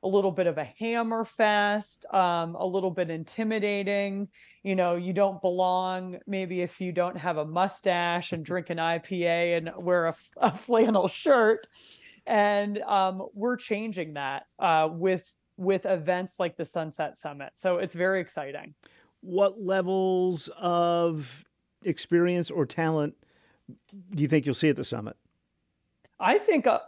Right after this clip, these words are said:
Speaker 1: hopefully a broad range of, of levels. You know, I, I wish to, like, lead an expert,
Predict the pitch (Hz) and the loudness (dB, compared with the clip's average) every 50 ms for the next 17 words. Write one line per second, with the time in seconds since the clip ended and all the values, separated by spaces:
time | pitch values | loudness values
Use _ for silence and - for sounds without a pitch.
0 | - - - - - 214 294 - - - - 247 240 233 214 208 185 160 - 170 | -6 -8 -6 2 6 6 6 6 4 0 0 2 4 4 4 4 2 0 -2 0
1 | 180 180 180 196 208 226 233 196 190 160 175 175 190 254 320 262 170 139 127 - | 2 4 4 4 4 2 0 -2 -4 -6 -6 -4 -4 -4 -4 -4 -6 -8 -12 -16
2 | - - - - _ _ - 208 196 180 180 175 170 151 - - - 190 175 156 | -16 -16 -16 -16 _ _ 2 4 6 6 6 4 2 -2 -4 0 0 2 0 0
3 | 143 160 170 170 160 156 156 147 139 - 151 - 208 190 185 185 180 180 175 175 | -2 -2 0 0 0 0 -2 -6 -8 -8 -8 -6 -4 -2 2 2 4 4 2 0
4 | 175 - - _ _ _ _ _ _ _ _ _ _ - 190 180 208 247 269 277 | -2 -6 -14 _ _ _ _ _ _ _ _ _ _ 4 6 8 8 8 6 4
5 | 254 - - - 175 175 196 240 262 262 240 220 226 254 - - - - 214 196 | 2 -4 -8 -6 -2 0 2 2 2 2 2 2 2 2 0 -4 -4 -2 -2 0
6 | 190 185 180 180 180 175 175 - - - 202 190 165 202 208 208 208 208 185 196 | 2 2 2 0 0 -4 -6 -10 -16 -14 -12 -10 -6 -6 -4 -2 -2 -2 -2 -2
7 | 185 180 - - 180 170 165 - - - - 202 202 190 196 202 196 - | -2 -4 -4 -4 -4 -4 -4 -8 -14 -4 0 0 2 2 2 0 -2 -6